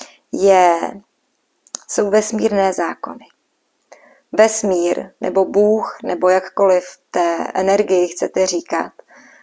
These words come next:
nás bezvýhradně podporuje v každé naší myšlence. Zopakuju to znova. Vesmír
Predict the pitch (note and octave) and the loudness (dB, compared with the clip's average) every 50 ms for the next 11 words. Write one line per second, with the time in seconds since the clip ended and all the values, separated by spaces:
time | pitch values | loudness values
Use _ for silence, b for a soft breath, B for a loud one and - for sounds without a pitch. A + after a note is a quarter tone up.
0 | b b - G3 F#3+ F3+ F#3 F3+ - - - - - G3 G3+ G#3+ G3+ - - A#3 | b b -2 0 2 2 2 0 -4 -8 -10 -4 2 4 4 4 4 0 -2 0
1 | A3+ A#3 G#3+ G3+ - F4+ - - E3+ F3 - - F#3+ - - - - - F3 F3 | 0 0 0 0 -2 -4 -6 -8 -12 -8 -2 -2 -2 -2 -2 -6 -4 -4 -2 -2
2 | E3 D#3 D3+ D#3 - - - - F#3+ F#3+ F#3+ F#3 - - - D#3+ D#3 - - - | -2 -4 -4 -6 -8 -10 -4 0 0 0 0 -2 -4 -6 -6 -6 -6 -6 -10 -10
3 | E3 - - - - - - A#3+ - - - - - A#3 - A#3 - - - - | -8 -8 -8 -8 -8 -10 -10 -10 -10 -10 -12 -12 -12 -16 -16 -16 -18 -18 -18 -18
4 | - _ _ _ _ _ _ _ _ _ _ _ _ _ _ _ _ _ _ _ | -20 _ _ _ _ _ _ _ _ _ _ _ _ _ _ _ _ _ _ _
5 | _ _ _ _ _ _ _ _ _ _ _ _ _ _ _ B B B B B | _ _ _ _ _ _ _ _ _ _ _ _ _ _ _ B B B B B
6 | B B B _ _ - - G#3 G#3 G#3 G3+ G3+ - G3+ F#3+ F#3 F3+ - F3+ F3 | B B B _ _ -4 -2 -2 0 0 0 0 0 0 0 0 -2 -4 -6 -6
7 | - E3+ E3+ E3+ - - - _ _ _ _ b b b b b b b b b | -6 -10 -12 -14 -14 -18 -20 _ _ _ _ b b b b b b b b b
8 | b - F#3+ G3+ G3+ F#3+ - - G#3 F#3+ F#3+ F#3 F#3 G3 - A3 | b -2 0 0 2 2 0 -2 -2 -2 -2 -2 -2 -4 -6 -8